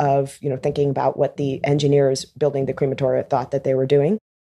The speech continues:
Certainly, from my perspective, a lot of it has to do with thinking about the kinds of technological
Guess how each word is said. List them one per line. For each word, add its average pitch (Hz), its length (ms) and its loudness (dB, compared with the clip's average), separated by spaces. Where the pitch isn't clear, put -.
Certainly, 226 760 0
from 170 220 0
my 160 120 0
perspective, 160 680 -2
a 208 40 0
lot 220 260 0
of 233 80 -4
it 202 100 -2
has 196 280 -6
to 175 80 -4
do 175 440 -2
with 160 420 -2
thinking 196 460 0
about 147 400 -2
the 156 80 -2
kinds 170 520 0
of 151 360 0
technological 147 840 -6